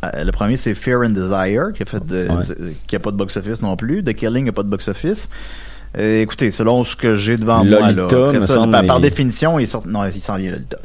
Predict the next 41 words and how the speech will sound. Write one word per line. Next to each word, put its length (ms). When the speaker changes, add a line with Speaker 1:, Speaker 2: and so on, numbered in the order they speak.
Speaker 2:
Par 100
Speaker 1:
Ok. 60
Speaker 2:
définition, 340
ils 40
sont 80
sortis 240
en 100
salle, 320
là. 100
Fait 160
qu'ils 280
ont 180
un 80
box-office, 640
mais 400
c'est 480
qu'on, 180
qu'on, 300
je 160
pense 180
qu'on 140
conservait 540
pas 240
avec 240
autant 380
d'acidité, 720
le... 320
Acidité, 520
oui, 120
ça, 100
je 60
voulais 140
dire, 0
euh, 120
le 140
box-office 500
des 140
films 200
à 80
cette 120
époque-là. 500